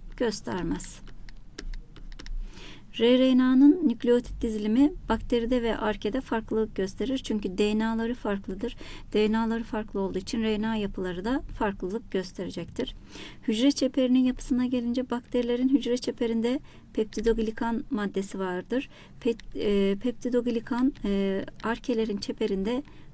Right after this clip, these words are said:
bulunmaz. O yüzden hücre çeper yapısı farklılık gösterir. Beslenme ve solunum şekilleri, e, bakterilerde,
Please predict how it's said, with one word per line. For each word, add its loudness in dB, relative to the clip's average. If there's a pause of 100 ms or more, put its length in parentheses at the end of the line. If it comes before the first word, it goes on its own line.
(100)
bulunmaz. 2
O 0
yüzden 0
hücre 0
çeper -4
yapısı -4
farklılık -6
gösterir. -4 (560)
Beslenme 4
ve 2
solunum 2
şekilleri, 0 (360)
e, 4
bakterilerde, 2